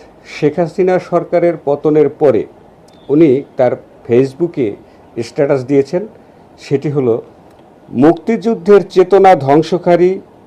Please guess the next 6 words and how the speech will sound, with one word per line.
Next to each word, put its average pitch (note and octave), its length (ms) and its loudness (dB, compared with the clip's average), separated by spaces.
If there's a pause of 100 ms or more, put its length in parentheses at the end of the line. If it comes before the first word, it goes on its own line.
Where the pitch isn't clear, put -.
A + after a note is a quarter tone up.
(500)
খুনি E3+ 500 4 (480)
মিথ্যেবাদী D#3 800 0
শেখ D3 380 -4
হাসিনার D#3+ 420 0 (1120)
ফাঁসি B2+ 320 -4
চাই।" D2 260 -12